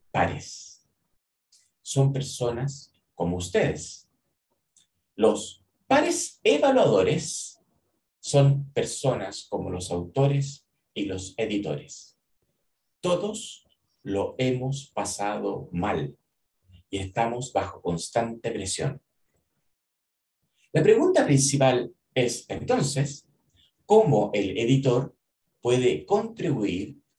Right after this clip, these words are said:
a reducir los tiempos de publicación y los pares evaluadores a hacer más rápido su análisis? Es decir, es una pregunta para hacer más eficiente el sistema.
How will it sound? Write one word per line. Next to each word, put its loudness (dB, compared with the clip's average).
a -2
reducir -2
los -8
tiempos -6
de -8
publicación -4
y 2
los 0
pares 4
evaluadores 0
a -8
hacer -4
más -4
rápido -2
su -2
análisis? 0
Es -2
decir, -2
es -4
una 0
pregunta -2
para -2
hacer 0
más -6
eficiente -4
el -6
sistema. -8